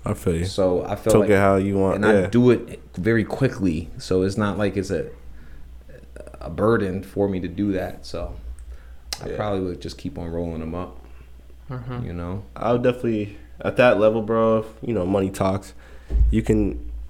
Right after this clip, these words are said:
Speaker 1: I would make my own pre-rolls exactly how I like it. You get what I'm saying? And, um, have it as, like, a product line. I'll just be popping them bitches.
Speaker 2: That
Speaker 1: You know what I'm
Speaker 2: part,
Speaker 1: saying?
Speaker 2: too. That's kinda
Speaker 1: You know what I'm
Speaker 2: like
Speaker 1: saying?
Speaker 2: how, um, n-, uh, Nor-, you watch, uh,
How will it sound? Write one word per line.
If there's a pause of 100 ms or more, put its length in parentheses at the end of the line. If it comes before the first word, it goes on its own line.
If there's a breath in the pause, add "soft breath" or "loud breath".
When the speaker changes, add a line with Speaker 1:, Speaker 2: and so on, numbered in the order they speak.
(140)
Speaker 1:
I
would
make
my
own
pre-rolls
exactly
how
I
like
it. (140)
You
get
what
I'm
saying? (260)
And,
um, (360 soft breath)
have
it
as,
like,
a
product
line.
I'll
just
be
popping
them
bitches.
Speaker 2:
That
Speaker 1:
You
know
what
I'm
Speaker 2:
part,
Speaker 1:
saying?
Speaker 2:
too.
That's
kinda
Speaker 1:
You
know
what
I'm
Speaker 2:
like
Speaker 1:
saying?
Speaker 2:
how,
um, (160)
n-,
uh,
Nor-,
you
watch,
uh,